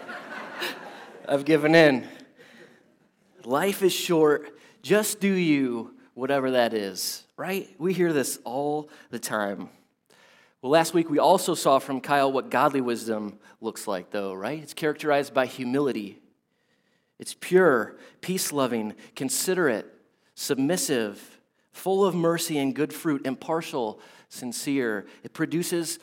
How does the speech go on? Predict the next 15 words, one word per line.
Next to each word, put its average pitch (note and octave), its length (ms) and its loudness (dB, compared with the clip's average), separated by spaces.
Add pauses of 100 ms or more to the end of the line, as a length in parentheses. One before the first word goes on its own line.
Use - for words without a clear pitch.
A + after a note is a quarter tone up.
(140)
a - 80 -14
harvest E3+ 600 -2
of A#2+ 200 -8
righteous C#3 440 -4
living. A2+ 440 -4 (240)
That E3 160 -2
sounds C3 320 0
awesome, A#2 500 -2 (640)
right? D3+ 320 -4 (880)
But C3+ 100 -4
here's C4+ 320 -2
the A#3+ 80 -2
problem, D3 440 2
and C#3+ 140 -2
here's F#3+ 420 -2